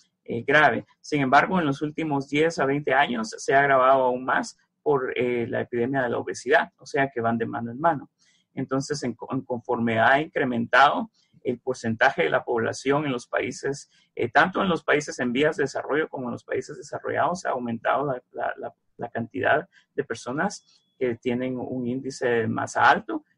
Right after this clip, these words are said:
que tienen problemas de obesidad, problemas cardiovasculares, problemas metabólicos, y uno de esos problemas viene siendo la diabetes, el tipo de diabetes dos. Existe también el tipo de diabetes uno, que es una enfermedad autoinmune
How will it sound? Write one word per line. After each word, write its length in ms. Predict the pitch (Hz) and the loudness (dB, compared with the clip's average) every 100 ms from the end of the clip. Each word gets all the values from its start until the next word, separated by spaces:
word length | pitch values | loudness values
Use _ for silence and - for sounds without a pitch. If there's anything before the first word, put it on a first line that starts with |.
| _ | _
que 80 | - | -8
tienen 240 | 131 131 | -6 -6
problemas 340 | 127 120 123 123 | -4 -2 -2 -4
de 60 | 117 | -4
obesidad, 580 | 107 - 131 165 - | -6 -2 4 4 4
problemas 440 | - 131 127 123 123 | 0 -6 -4 -8 -6
cardiovasculares, 720 | 113 107 110 - 160 180 202 | -4 -4 -4 -2 4 4 2
problemas 320 | 135 135 135 | -2 -4 -4
metabólicos, 680 | 131 - 151 165 285 - - _ _ | -8 -6 0 0 0 -4 -12 _ _
y 140 | 175 185 | 0 2
uno 200 | 214 196 | 2 4
de 100 | 175 | 2
esos 220 | 185 185 | 0 -4
problemas 520 | - 131 139 175 - | -2 0 2 2 0
viene 220 | 147 135 | -2 -2
siendo 360 | 135 123 - - | -4 -6 -6 -6
la 100 | 117 | -8
diabetes, 480 | - 156 151 - - | -2 0 -2 -6 -14
el 100 | - | -12
tipo 240 | 139 143 | -6 0
de 60 | 131 | 0
diabetes 460 | 117 113 - - | 0 -2 -6 -10
dos. 260 | - 156 196 - - - _ _ | -2 -2 -2 -14 -18 -20 _ _
Existe 360 | - - 180 202 | -18 -6 -4 0
también 300 | 196 170 180 | 0 2 0
el 100 | 180 | -2
tipo 240 | - 165 | -2 0
de 60 | 165 | 2
diabetes 440 | 139 131 151 - - | 4 2 0 -8 -6
uno, 280 | 190 277 | -4 -2
que 80 | 190 | -2
es 140 | 151 147 | -4 -2
una 140 | 147 | -6
enfermedad 440 | 151 131 120 127 | -6 -6 0 2
autoinmune 640 | 135 135 - 117 139 220 320 | 2 0 -6 -6 -2 -2 -4